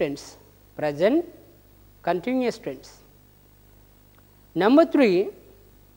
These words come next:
simple past tense, simple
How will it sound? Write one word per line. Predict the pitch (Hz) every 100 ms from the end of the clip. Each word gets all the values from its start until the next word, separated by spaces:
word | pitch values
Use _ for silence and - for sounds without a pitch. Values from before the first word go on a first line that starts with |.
| _ _ _ _ _ _ _ - 240
simple | 294 311 320 320 269
past | 262 - 240
tense, | 156 - - - _ _ _ _ _ _ _ _ - 214
simple | 247 254